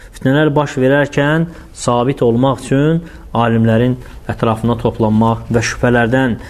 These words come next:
vəzarətə düşməkdən uzaq olmaq üçün alimlərin dedikləri ilə əməl etmək, dediklərini demək. Ona görə Hakim öz müstəqil-, Müstədrak əsərində Bəşir, e, Bəşirdən, o da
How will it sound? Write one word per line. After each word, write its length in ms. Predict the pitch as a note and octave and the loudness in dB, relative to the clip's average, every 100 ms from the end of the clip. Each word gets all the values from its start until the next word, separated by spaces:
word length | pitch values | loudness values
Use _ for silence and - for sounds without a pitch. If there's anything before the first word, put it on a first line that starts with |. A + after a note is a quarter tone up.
| - - | -8 -2
vəzarətə 480 | B2 C3 C3 B2+ D3 | 2 4 2 0 -2
düşməkdən 460 | - C3 B2+ C3 A#2+ | 0 0 2 0 0
uzaq 300 | C3 B2+ A2+ | 2 2 2
olmaq 280 | B2 B2+ - | 2 0 0
üçün 260 | C3+ C#3+ D3 - - G#2+ | 0 0 -4 -14 -4 0
alimlərin 560 | A2 A2 A2 A2+ A#2 | 2 4 4 2 2
dedikləri 480 | G#2+ G2+ G#2 G2+ G#2+ | 0 0 0 2 2
ilə 180 | G#2 G#2+ A#2 - - - - | 2 2 0 -6 -14 -10 -2
əməl 240 | G#2 A2 G#2+ | 2 2 2
etmək, 400 | - G2+ G2+ G2 | 0 0 0 0
dediklərini 520 | G2+ G2 G#2+ G2 G2+ F#2+ | -4 -2 0 2 2 0
demək. 300 | F2 E2 - - - - - | 0 -2 -6 -14 -14 -8 0
Ona 80 | A#2 | 2
görə 240 | B2+ A#2+ | 4 2
Hakim 460 | B2 C3 - A#2 A2+ | 2 0 0 0 0
öz 200 | B2 B2 A#2 | 0 2 0
müstəqil-, 540 | - G#2+ A2 G#2 - | -2 0 0 0 0
Müstədrak 540 | A2 B2+ A#2 G#2+ - - - | 0 2 2 0 -2 -10 -6
əsərində 540 | A2 G#2 G#2 G#2+ A2+ A#2 - - - - - - - | -2 0 2 2 2 0 -6 -16 -20 -20 -18 -18 -6
Bəşir, 480 | - A2 D3 C3 F#2+ - - - - - - - - - - - - | -2 2 2 2 -2 -14 -20 -20 -20 -20 -20 -20 -20 -20 -18 -16 -8
e, 280 | D3 B2+ A#2 A2+ A2 A2+ | -2 2 4 2 0 0
Bəşirdən, 640 | A2+ A2+ B2+ A2+ C3 B2+ A#2+ | 0 2 2 2 2 2 2
o 80 | C3 | 2
da 220 | B2 | 2